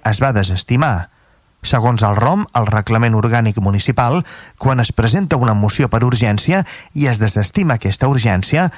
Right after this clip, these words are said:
la moció es presentarà necessàriament al ple següent d'ofici, però aquest ple no ho havia contemplat. L'alcalde va disculpar-se perquè aquesta possibilitat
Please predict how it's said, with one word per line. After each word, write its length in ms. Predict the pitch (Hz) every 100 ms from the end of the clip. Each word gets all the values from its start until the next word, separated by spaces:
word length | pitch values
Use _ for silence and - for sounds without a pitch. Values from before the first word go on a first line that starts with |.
| - -
la 140 | - 123
moció 320 | 123 127 190
es 100 | 160
presentarà 540 | 127 117 113 147 151
necessàriament 680 | 123 113 110 165 156 139 131
al 140 | 110 101
ple 220 | 110 101
següent 400 | 180 151 135 117
d'ofici, 480 | 143 160 135 127 120 - - -
però 240 | 175 175
aquest 300 | 139 131 175
ple 240 | - 139 139 - -
no 380 | 156 160 185
ho 120 | 170 127
havia 240 | 127 123
contemplat. 840 | 95 104 104 120 127 139 98 - - _ _ _ _ _ _ _
L'alcalde 540 | 127 117 117 131 135 127
va 80 |
disculpar-se 680 | 117 117 - 131 123 113 - 175
perquè 240 | 127 117
aquesta 320 | 110 120 -
possibilitat 680 | - 120 - 175 143 147 139